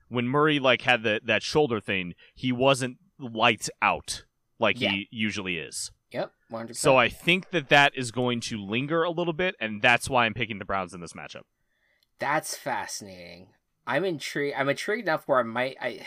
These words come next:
Speaker 2: I don't. I don't think I'm gonna change my pick. I think we'll
Speaker 1: Uh,
Speaker 2: keep it interesting.
Speaker 1: okay.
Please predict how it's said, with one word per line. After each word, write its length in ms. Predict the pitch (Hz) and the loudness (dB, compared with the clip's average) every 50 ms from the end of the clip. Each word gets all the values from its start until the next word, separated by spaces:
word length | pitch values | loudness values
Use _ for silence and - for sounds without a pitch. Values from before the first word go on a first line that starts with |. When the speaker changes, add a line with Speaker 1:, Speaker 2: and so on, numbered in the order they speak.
| - - - - - - - _ _ - - - - - | -16 -16 -16 -16 -18 -20 -20 _ _ -20 -20 -18 -8 0
Speaker 2:
I 60 | 147 160 | 4 4
don't. 200 | 190 233 240 - | 4 4 4 2
I 80 | - 170 | 4 4
don't 200 | 190 220 - _ | 4 4 2 _
think 200 | - 196 180 170 | -2 -2 0 0
I'm 80 | 165 156 | -2 -2
gonna 140 | 156 156 151 | -2 -4 -4
change 300 | 143 - 180 160 147 143 | -4 -4 -4 -4 -4 -4
my 80 | 147 143 | -4 -4
pick. 260 | - - 170 151 143 | -2 -2 -4 -2 -2
I 80 | 135 120 | -2 -4
think 140 | - 147 - | -4 -4 -2
we'll 100 | 110 104 | 0 2
Speaker 1:
Uh, 140 | 95 90 87 | 2 2 0
Speaker 2:
keep 100 | - - | -2 -6
it 80 | 131 | -10
interesting. 640 | 127 123 120 - 135 - - - 147 147 156 151 - _ _ - | -10 -10 -8 -8 -8 -6 -4 -4 -4 -4 -4 -8 -14 _ _ 0
Speaker 1:
okay. 240 | 135 139 147 123 | 0 2 2 -2